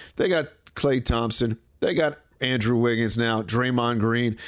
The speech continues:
Uh, the kid Poole scares me to death. I mentioned that before. Like, their arsenal is so deep and so lethal that it's just hard for me to see the Celtics winning the series. They'll give it a good fight. May go five or six.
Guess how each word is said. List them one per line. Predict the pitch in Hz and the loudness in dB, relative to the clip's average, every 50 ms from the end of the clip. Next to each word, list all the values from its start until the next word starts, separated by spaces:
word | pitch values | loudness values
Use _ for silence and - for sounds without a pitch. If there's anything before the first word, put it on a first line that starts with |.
| - - - - - - - - - - - _ _ _ _ _ _ - | -16 -16 -18 -18 -20 -20 -20 -20 -20 -20 -20 _ _ _ _ _ _ -4
Uh, | 113 120 123 120 120 120 | -2 -2 0 0 0 0
the | 113 131 | 0 -2
kid | 123 - - 147 143 110 - | -2 0 0 0 0 0 -2
Poole | - - 143 139 139 123 | -2 0 2 2 2 0
scares | - - 139 135 135 127 117 117 | 0 0 2 2 2 2 0 0
me | 127 123 | 0 0
to | 123 | 0
death. | 113 123 127 123 120 - | 2 2 0 0 0 0
I | 123 117 | 0 0
mentioned | 113 117 123 127 113 - 127 117 | 2 0 0 0 0 -2 0 0
that | 120 123 120 107 | 0 0 0 0
before. | 120 110 - - 127 120 120 120 123 - - - | -2 -2 0 0 2 2 2 2 0 -2 -6 -6
Like, | - 127 123 120 - | -4 -2 -2 0 0
their | 180 190 190 - | 0 -2 0 0
arsenal | 156 147 160 151 - - 147 135 127 113 110 | 0 0 0 0 0 0 0 0 0 0 0
is | 107 | 0
so | - - - 135 139 151 139 | 0 0 2 2 2 2 2
deep | 127 135 131 135 127 - - - | 0 0 0 -2 -4 -8 -8 -6
and | 117 107 104 | -4 -2 -2
so | - - - 127 117 | -2 0 2 2 2
lethal | 113 113 135 143 135 - 135 113 101 101 - - - _ _ _ - - - | 2 2 0 0 -2 -2 -2 -2 -2 -2 -6 -8 -18 _ _ _ -20 -8 -2
that | 120 135 139 | 0 0 2
it's | 139 131 - | 0 0 0
just | - 170 147 - | 0 0 0 2
hard | 156 151 156 156 - | 0 2 0 0 0
for | - 139 | 0 0
me | 139 139 139 | 0 0 0
to | 123 - - 131 127 123 120 | -2 0 0 0 2 0 0
see | 117 - - - - 208 175 156 147 | 0 -2 -2 0 0 0 0 0 0
the | 127 127 | 0 0
Celtics | 131 - - - 160 151 151 - - 127 113 107 - - - - - - _ - - | 0 0 0 0 0 0 0 -2 -2 -2 -2 -2 -2 -2 -2 -4 -6 -10 _ -10 -6
winning | 101 117 147 190 226 254 254 202 156 123 | -2 0 2 2 2 2 2 0 0 0
the | 98 98 | -2 -2
series. | - - - 87 67 67 160 196 196 - | -2 0 -2 -2 -2 -2 -2 -2 0 0
They'll | 214 247 254 | 0 0 0
give | 240 262 240 240 | 0 0 0 0
it | 220 | 0
a | 190 | 0
good | 170 180 175 151 - | 2 0 0 0 -2
fight. | - - 202 254 262 247 - - - - _ - _ _ _ _ _ _ _ _ _ _ _ _ _ _ _ _ _ - - - | -2 0 2 2 0 0 -2 -4 -8 -8 _ -20 _ _ _ _ _ _ _ _ _ _ _ _ _ _ _ _ _ -18 -8 -4
May | 156 240 247 226 | 0 0 2 2
go | 220 170 | 0 0
five | - - 180 190 214 190 | 0 0 0 0 0 0
or | 135 | 0
six. | 120 - - 311 320 311 - - - - - | -2 0 0 0 0 0 0 -2 -2 -2 -4